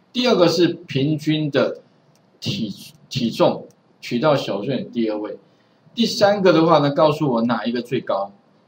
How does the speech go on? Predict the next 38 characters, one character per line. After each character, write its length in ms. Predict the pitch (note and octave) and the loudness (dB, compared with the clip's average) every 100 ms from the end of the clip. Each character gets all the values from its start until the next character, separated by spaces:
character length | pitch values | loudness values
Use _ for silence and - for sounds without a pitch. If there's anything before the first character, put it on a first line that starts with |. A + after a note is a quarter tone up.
| _ _ _ _ _ _ _ _ _ | _ _ _ _ _ _ _ _ _
取 260 | - C3+ | -8 0
到 180 | F3+ E3 | 2 2
小 240 | - A2+ | 2 0
数 140 | A2+ D3+ | 0 -2
点 180 | A#2+ A2 | -2 0
一 80 | |
样， 240 | C3 C#3+ C3 - | 2 2 0 -6
哎， 160 | D3+ D3 - | -12 -12 -12
呃， 380 | G#2+ G#2 G2+ G2+ | -12 -12 -14 -16
取 160 | - D#3+ | -6 -2
到 100 | F3 | 0
小 120 | C3 | 0
数 40 | |
点 140 | B2+ C#3 | -2 0
一 40 | |
样 200 | D#3 D3+ | 0 0
是 80 | C#3 | -2
第 180 | C3+ B2 | -4 -4
二 100 | A2 | -2
位， 200 | A2 - _ _ | -4 -10 _ _
OK 300 | A2+ A2+ A#2 G2+ | -6 -4 -6 -6
啊。 160 | G#2+ - - _ _ | -8 -10 -20 _ _
然 120 | D#3 | 0
后 60 | F#3 | 2
哪 160 | C#3+ | 2
一 80 | C#3 | 4
个 100 | C#3+ | 2
最， 460 | C3+ E3+ D3 A#2 - - _ _ _ - | 2 0 0 0 -6 -20 _ _ _ -2
最 160 | E3+ | 0
重， 320 | E3+ F#3 - - _ _ _ _ _ | 0 -2 -2 -12 _ _ _ _ _
OK， 440 | - - - - - | -12 -8 -6 -8 -6
那 100 | C#3+ | -2
大 140 | D#3+ | 0
概 100 | D3 | 0
就 100 | C3 | 0
这 140 | A#2 | 0
样 160 | A#2+ G2 | -2 -2
子。 140 | - | -10